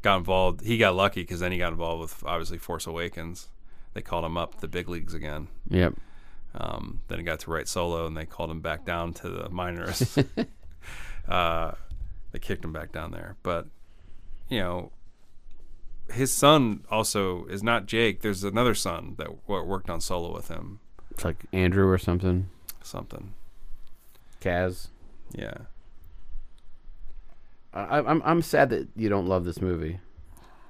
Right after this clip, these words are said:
Speaker 1: I, I wish I, I guess, I guess it's a movie I've seen, like, three times, and I've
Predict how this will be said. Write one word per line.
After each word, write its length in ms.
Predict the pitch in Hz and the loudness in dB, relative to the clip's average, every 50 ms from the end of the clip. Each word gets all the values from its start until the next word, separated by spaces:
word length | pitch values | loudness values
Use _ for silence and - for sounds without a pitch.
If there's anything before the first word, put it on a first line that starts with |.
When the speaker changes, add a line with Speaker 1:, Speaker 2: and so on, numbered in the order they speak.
| - - | -8 2
Speaker 1:
I, 120 | - 180 202 | 4 6 8
I 40 | 190 | 8
wish 180 | 202 233 220 - | 8 8 10 10
I, 140 | 180 151 120 - - - | 8 8 8 4 -4 -2
I 140 | - 135 151 | 4 4 6
guess, 240 | 147 165 156 - - - - | 6 6 2 2 -2 2 4
I 80 | 165 | 4
guess 420 | 165 185 220 214 - - - - - - - - - - - - - - - - - - - - - - - - - | 8 10 8 8 8 4 0 -2 -8 -14 -16 -16 -18 -16 -16 -16 -16 -12 -12 -12 -12 -12 -12 -12 -10 -10 -10 -2 0
it's 140 | 185 - | 0 2
a 60 | 196 185 | 6 8
movie 240 | 196 220 226 226 | 8 8 10 12
I've 120 | 202 170 - | 10 10 10
seen, 300 | - - 165 165 165 160 | 8 8 8 10 10 10
like, 200 | 147 123 107 - | 8 8 6 4
three 720 | - - - - - - - - - - 139 143 156 165 | -4 -14 -14 -14 -12 -10 -10 -8 -4 0 2 4 4 4
times, 600 | - - 165 175 196 208 226 247 - - - - - - - - - - - - - - - - - - - | 4 4 4 4 6 4 2 0 -4 -8 -16 -16 -16 -18 -18 -18 -18 -18 -18 -18 -20 -20 -20 -20 -16 -4 2
and 160 | 131 131 127 | 6 8 10
I've 220 | 123 123 120 117 | 10 10 8 6